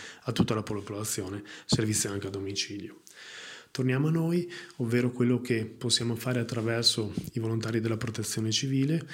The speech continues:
per tutte le fasce deboli, quindi parliamo soprattutto di anziani, noi possiamo dare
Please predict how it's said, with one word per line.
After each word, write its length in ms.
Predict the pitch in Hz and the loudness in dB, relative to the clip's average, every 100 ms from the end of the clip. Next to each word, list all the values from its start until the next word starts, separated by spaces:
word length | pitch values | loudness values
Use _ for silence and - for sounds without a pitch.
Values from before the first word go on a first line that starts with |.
| - - | -14 -8
per 200 | - 113 | 0 0
tutte 340 | - 123 - 123 | 2 -2 2 2
le 140 | 104 | 2
fasce 420 | - 117 110 120 | -2 0 2 4
deboli, 420 | 113 123 123 131 123 | 8 8 8 4 4
quindi 260 | 120 104 | 2 0
parliamo 360 | 98 104 104 107 | -2 -4 -2 0
soprattutto 540 | - 110 107 98 104 | 0 0 2 2 2
di 140 | 107 113 | 2 4
anziani, 480 | 135 131 110 110 110 | 4 2 2 2 2
noi 100 | 120 | 2
possiamo 500 | 117 - 123 117 107 | 2 2 4 2 2
dare 680 | 113 113 104 131 135 139 | 2 2 0 -2 -6 -8